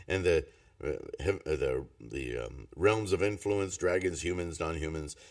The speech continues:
in short, the whole great assembly, were all overjoyed, and accepting and keeping the Buddha's word,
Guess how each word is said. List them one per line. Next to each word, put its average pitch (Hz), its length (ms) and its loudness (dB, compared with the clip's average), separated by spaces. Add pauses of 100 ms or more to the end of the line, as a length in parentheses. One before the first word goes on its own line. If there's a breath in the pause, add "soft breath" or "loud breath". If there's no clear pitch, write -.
in 87 120 0
short, 123 380 6 (140)
the 101 100 4
whole 123 260 6
great 90 280 2
assembly, 64 560 -6 (1120 soft breath)
were 98 220 10
all 127 380 12
overjoyed, 78 800 6 (460)
and 82 160 0
accepting 131 720 2 (400)
and 139 200 -8
keeping 120 400 -2
the 123 80 8
Buddha's 120 400 4
word, 82 560 6